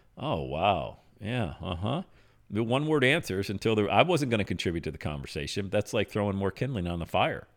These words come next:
you know? If there's a fire going, man, I, I have no interest in throwing more gas on it. So I'm just, "Yep, one-word answers. Yep, uh-huh, mm-hmm,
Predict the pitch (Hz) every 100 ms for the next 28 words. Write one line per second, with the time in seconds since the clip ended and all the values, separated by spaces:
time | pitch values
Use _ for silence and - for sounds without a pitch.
0 | _ - 82 87 127 - - - _ -
1 | 127 123 101 117 156 131 107 135 139 98
2 | 95 107 110 107 101 101 101 104 123 120
3 | 135 - 98 98 87 104 101 98 90 85
4 | 107 147 78 73 113 - 120 120 117 123
5 | 196 - 101 127 127 120 127 131 139 127
6 | 147 202 - 101 104 101 185 - - 92
7 | 98 98 98 101